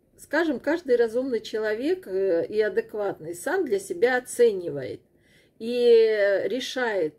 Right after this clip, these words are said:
для каких целей он рожает людей. Ой, детей. <laughs> Детей.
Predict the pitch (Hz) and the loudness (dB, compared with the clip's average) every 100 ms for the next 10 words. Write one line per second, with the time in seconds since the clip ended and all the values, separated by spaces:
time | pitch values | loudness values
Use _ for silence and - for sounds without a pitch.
0 | _ - 208 226 240 339 349 - 220 247 | _ -8 -6 -2 -2 0 -2 -2 2 2
1 | 240 196 196 214 196 180 202 208 196 185 | 2 0 -2 -2 -2 -2 -4 -4 -4 -4
2 | 175 156 170 - - _ - 185 180 196 | -4 -4 -4 -6 -12 _ -4 0 0 -4
3 | - 226 190 185 - - - - 262 - | -10 -4 -4 -4 -10 -20 -20 -20 -18 -12
4 | - - 240 - | -4 -4 -4 -10